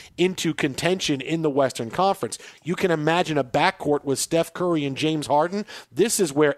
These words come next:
everybody wins, right? James Harden wins because he's in a great player-friendly atmosphere.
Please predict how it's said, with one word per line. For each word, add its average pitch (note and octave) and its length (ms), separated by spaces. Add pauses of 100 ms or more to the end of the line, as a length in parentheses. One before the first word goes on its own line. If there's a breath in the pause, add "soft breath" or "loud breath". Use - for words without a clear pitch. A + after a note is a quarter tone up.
everybody D3 640
wins, B2+ 420
right? D#3+ 240
James F#3 320
Harden F3+ 320
wins D#3 220
because D3+ 260
he's D3 160
in C#3 80
a B2 60
great C3+ 480 (320 loud breath)
player-friendly F3 840
atmosphere. D3 760